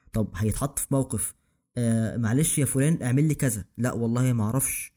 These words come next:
"انت اعملها واديها لي"، لكن "انا اعملها واديها لك"، لا. هيبقى تابع، يعني واحد هيكون قائد، بس برضه في نفس الوقت هو ما ينفعش يكون قائد أربعة وعشرين ساعة،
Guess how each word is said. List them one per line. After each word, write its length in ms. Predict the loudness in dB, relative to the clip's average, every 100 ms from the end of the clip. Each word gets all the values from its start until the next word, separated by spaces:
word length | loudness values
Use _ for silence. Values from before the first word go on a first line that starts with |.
| _ 0
"انت 200 | 0 2
اعملها 360 | 2 4 4
واديها 440 | 4 2 2 2 2
لي"، 260 | 2 0 -4
لكن 240 | -4 -2
"انا 180 | 0 0
اعملها 240 | 2 2
واديها 160 | 2 2
لك"، 160 | 0 0
لا. 320 | 0 -2 -14 _ _ _
هيبقى 300 | -2 0 0
تابع، 240 | 0 0 0
يعني 140 | 0
واحد 160 | 2 2
هيكون 300 | 2 0 -2
قائد، 420 | 0 -2 -2 -6 -10 -14 _ _ _
بس 360 | -2 0 0 0
برضه 320 | 0 0 -2
في 100 | 0
نفس 220 | 0 0
الوقت 400 | 0 0 -2 -4
هو 220 | -2 0 2
ما 100 | 0
ينفعش 300 | 0 -2 -2
يكون 140 | -6
قائد 260 | -2 -2 0
أربعة 160 | -2
وعشرين 200 | -2 -2
ساعة، 320 | -2 -2 -2